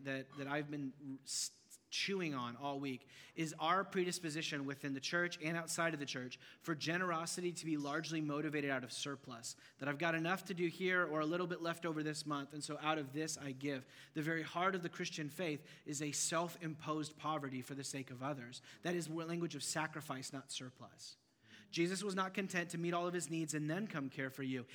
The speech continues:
He emptied himself out, saying no to himself to say yes to you. And, and for us, a little more affluent within the West Side, for most of you here,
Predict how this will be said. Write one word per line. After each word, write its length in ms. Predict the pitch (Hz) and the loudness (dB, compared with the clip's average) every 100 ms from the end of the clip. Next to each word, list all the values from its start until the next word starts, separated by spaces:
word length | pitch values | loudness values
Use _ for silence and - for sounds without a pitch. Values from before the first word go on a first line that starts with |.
| - - | -12 -4
He 200 | 180 180 | -4 -2
emptied 380 | 165 185 180 151 | -2 0 -2 -2
himself 600 | 147 156 151 143 131 - - | 0 0 0 -2 -2 -6 -8
out, 260 | 180 147 107 - - | -6 -6 -8 -16 -10
saying 540 | - - 160 147 147 147 | -2 2 4 4 2 4
no 360 | 160 180 127 113 - - _ _ _ - | 4 4 2 -4 -14 -20 _ _ _ -6
to 80 | 156 | -2
himself 540 | 151 147 175 151 135 | 0 0 0 0 -2
to 80 | 139 | -4
say 180 | - 135 | 0 0
yes 420 | 131 147 143 - | 2 0 -2 -6
to 140 | 135 | -6
you. 220 | 131 135 120 - - _ - - - - 208 - _ _ _ _ _ - - 170 | -4 -4 -8 -16 -20 _ -20 -20 -20 -20 -20 -20 _ _ _ _ _ -20 -4 2
And, 180 | 175 175 | 2 2
and 260 | 175 160 160 - - | 0 0 -4 -14 -18
for 220 | - 185 | -4 2
us, 400 | 175 226 190 - - | 6 6 4 0 0
a 20 | |
little 220 | 165 196 | 0 2
more 120 | 202 175 | 2 6
affluent 680 | 170 196 - 170 151 143 - - | 6 4 2 2 2 0 -4 -6
within 580 | 156 156 151 160 165 156 | -2 -2 -2 -2 0 0
the 80 | 151 | 0
West 280 | 147 190 - | 0 0 2
Side, 200 | 135 131 | 2 0
for 120 | 139 | -2
most 300 | 143 170 156 | -2 -2 -4
of 80 | 131 | -4
you 140 | 127 | -4
here, 340 | 123 220 147 | -2 -2 -2